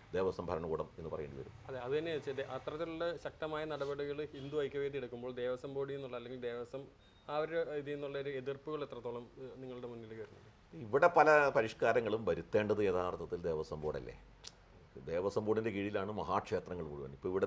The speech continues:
Speaker 1: തന്നെ ക്ഷേത്ര, ഷർട്ട് ഇട്ട് കയറുന്നതിനെ സംബന്ധിച്ചുള്ള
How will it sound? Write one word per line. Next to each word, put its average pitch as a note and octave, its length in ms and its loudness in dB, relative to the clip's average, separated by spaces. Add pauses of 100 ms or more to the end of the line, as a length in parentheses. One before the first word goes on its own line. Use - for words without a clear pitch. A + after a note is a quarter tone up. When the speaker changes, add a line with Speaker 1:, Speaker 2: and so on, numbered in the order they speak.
Speaker 1:
തന്നെ G#2 140 -2
ക്ഷേത്ര, F2+ 420 0 (100)
ഷർട്ട് - 240 0
ഇട്ട് A#2 120 0
കയറുന്നതിനെ G2 460 0
സംബന്ധിച്ചുള്ള F#2 640 -2